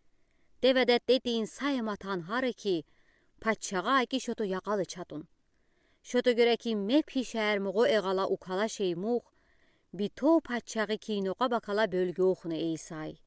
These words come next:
Շոտողուն սաթուրբշ, վլաստը սախուն էյթ պետունիքի, իչողոյնակ փաչչաղի տողոլ ժոմո կանարմբի։ Մե վլաստոս, փաչչաղի սարայան է կուլլուխսայ։ Փաչչաղախուն ալ իզի արա գելը շատեի։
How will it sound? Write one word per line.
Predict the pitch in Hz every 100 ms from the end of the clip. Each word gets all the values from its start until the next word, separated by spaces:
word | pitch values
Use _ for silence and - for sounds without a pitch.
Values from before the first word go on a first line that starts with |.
| _ _ - - - _ _ _ _ -
Շոտողուն | 254 269 247 254
սաթուրբշ, | 233 240 226 226 202 302 339 - - - _ -
վլաստը | 190 285 320 269
սախուն | 254 240 233 214
էյթ | 208 202
պետունիքի, | - 285 294 254 208 - 190 160 _ _ _ _ _ -
իչողոյնակ | 220 233 220 226 226 -
փաչչաղի | 214 202 - 190 262
տողոլ | 294 220 254
ժոմո | 214 180 185
կանարմբի։ | 202 175 160 160 160 160 - - - - - - -
Մե | - 226 349
վլաստոս, | 247 262 320 - 214 170 - - - - -
փաչչաղի | - 220 - 233 233
սարայան | 277 240 214 214 226
է |
կուլլուխսայ։ | 180 165 151 156 - 160 156 156 - - - - - -
Փաչչաղախուն | - 233 - 226 208 277 262
ալ | 240 226
իզի | 220 180 214
արա | 208 208
գելը | 208 185 240
շատեի։ | 277 190 156 156 156